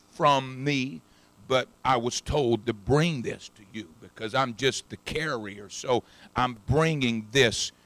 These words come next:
to you." We used to have to write letters back in the nineteen hundreds. You know. And, uh, carriers involved.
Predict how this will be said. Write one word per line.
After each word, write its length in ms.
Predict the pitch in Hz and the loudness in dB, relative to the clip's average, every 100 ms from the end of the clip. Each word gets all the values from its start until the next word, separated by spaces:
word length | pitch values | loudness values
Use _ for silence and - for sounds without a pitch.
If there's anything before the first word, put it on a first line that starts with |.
| _ - | _ -12
to 100 | 120 | -10
you." 340 | 117 165 139 170 _ - | -2 0 0 -4 _ -20
We 60 | 147 | -20
used 220 | 202 - | -18 -16
to 120 | 135 - _ - | -16 -16 _ -8
have 240 | 135 - | -8 -8
to 100 | 107 | -8
write 260 | 101 98 104 | -6 -6 -4
letters 360 | 98 76 73 | -6 -6 -14
back 280 | - 98 - | -12 -12 -8
in 140 | 90 76 - _ _ _ _ _ _ _ _ _ _ _ _ _ _ - | -8 -10 -20 _ _ _ _ _ _ _ _ _ _ _ _ _ _ -6
the 60 | |
nineteen 380 | 117 113 - 110 | 0 0 2 0
hundreds. 500 | 90 127 82 - - _ | 2 0 -2 -16 -20 _
You 80 | - | -20
know. 1600 | _ _ _ _ _ _ _ _ _ _ _ _ _ _ _ - - _ _ _ _ _ _ _ _ _ _ - | _ _ _ _ _ _ _ _ _ _ _ _ _ _ _ -20 -20 _ _ _ _ _ _ _ _ _ _ -12
And, 260 | 139 143 139 | -8 -6 -2
uh, 220 | 151 123 - _ _ _ _ _ _ _ _ _ _ _ _ _ _ _ _ _ _ _ _ _ _ _ _ _ _ _ _ _ _ - - | 0 0 -6 _ _ _ _ _ _ _ _ _ _ _ _ _ _ _ _ _ _ _ _ _ _ _ _ _ _ _ _ _ _ -20 -4
carriers 760 | 185 269 294 233 175 110 - | 10 12 12 12 6 2 -8
involved. 540 | 151 131 151 123 95 | -10 -4 -4 -4 -6